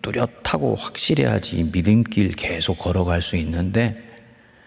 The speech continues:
하나님의 임재가 아니고 부재를 경험하고 있는 것입니다.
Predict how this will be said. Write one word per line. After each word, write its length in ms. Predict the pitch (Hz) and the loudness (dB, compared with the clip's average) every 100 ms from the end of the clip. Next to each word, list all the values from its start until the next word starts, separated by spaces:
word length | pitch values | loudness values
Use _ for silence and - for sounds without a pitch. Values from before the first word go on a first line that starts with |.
| - - | -20 -12
하나님의 600 | - 131 127 120 107 95 | 0 2 6 6 4 2
임재가 640 | 95 98 98 104 120 98 | 0 2 2 2 2 0
아니고 440 | 82 92 104 90 80 - - _ - | -2 -2 -2 -8 -12 -18 -20 _ -6
부재를 560 | 90 80 120 127 92 | -4 0 0 0 -4
경험하고 580 | - 80 80 73 76 85 | -4 -4 -2 -4 -6 -8
있는 260 | 85 82 80 | -10 -10 -12
것입니다. 600 | - - - - - | -14 -16 -16 -18 -18